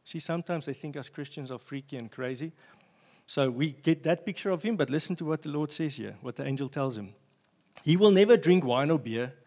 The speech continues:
Even before he is born, he will be filled with the Holy Spirit." Any mums in the orga-, or audience that's pregnant, not had a child? When I read this, I felt, you can pray for your child to be filled with the Spirit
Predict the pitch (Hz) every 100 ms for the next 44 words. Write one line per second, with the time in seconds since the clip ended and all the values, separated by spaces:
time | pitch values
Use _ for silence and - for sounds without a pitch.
0 | - - - - 247 254 214 190 - 208
1 | 180 156 117 - 139 139 110 113 - -
2 | 160 170 151 139 - 220 160 - - 139
3 | 139 117 127 - - 127 104 - _ _
4 | _ _ _ _ _ _ _ 190 208 180
5 | 190 180 185 165 165 165 - 165 160 165
6 | 165 151 135 139 - - 156 120 98 -
7 | 143 139 - 139 143 143 160 165 - _
8 | _ _ _ _ _ _ - - 143 147
9 | 147 175 160 135 139 - 156 139 - -
10 | - - 139 151 175 135 170 170 - 127
11 | 151 147 135 127 - 151 139 - - -
12 | - 135 110